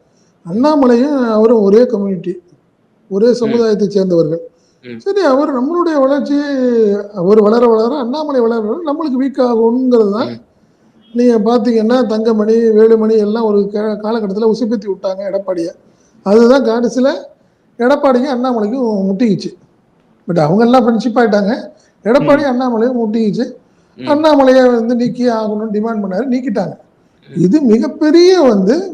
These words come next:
Speaker 1: பி ஜே பிக்குள்ள ஒரு பெரிய, இப்ப சமீபத்துல எடுக்கப்பட்டதுல பாத்தீங்கன்னா, அண்ணாமலை இல்லாதது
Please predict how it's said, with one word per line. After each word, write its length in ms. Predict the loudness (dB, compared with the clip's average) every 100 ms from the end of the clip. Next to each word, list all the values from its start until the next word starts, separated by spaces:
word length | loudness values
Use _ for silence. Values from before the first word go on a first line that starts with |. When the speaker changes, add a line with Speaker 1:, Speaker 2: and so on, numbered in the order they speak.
| 0
Speaker 1:
பி 160 | 2 2
ஜே 160 | 2
பிக்குள்ள 520 | 0 0 2 2 0 -6 -20 _ _ _ _
ஒரு 160 | -4 0
பெரிய, 400 | 4 4 4 4
இப்ப 260 | 4 4 4
சமீபத்துல 840 | 4 2 0 2 2 0 0 0
எடுக்கப்பட்டதுல 520 | 0 -2 -2 0 0 -2
பாத்தீங்கன்னா, 440 | -2 -4 -4 -6
அண்ணாமலை 600 | -8 -8 -6 -4 0 0 0
இல்லாதது 840 | 0 2 2 0 -2 -2 -4